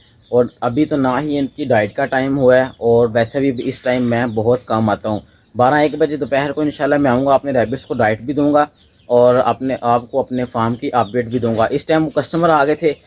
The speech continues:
जिस वजह से मैं अभी अपने farm पे आया हूँ। तो अभी चलते हैं।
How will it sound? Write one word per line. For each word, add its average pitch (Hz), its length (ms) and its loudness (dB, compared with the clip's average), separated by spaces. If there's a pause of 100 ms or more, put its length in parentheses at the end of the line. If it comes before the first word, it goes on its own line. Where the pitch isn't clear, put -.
(220)
जिस 131 140 -8
वजह 151 80 2
से 147 140 -2
मैं 135 200 0
अभी 127 200 0
अपने 131 240 -2
farm 117 320 -4
पे 135 120 -4
आया 113 160 2
हूँ। 147 140 -4 (380)
तो 117 180 6
अभी 117 240 0
चलते 120 320 2
हैं। 151 180 0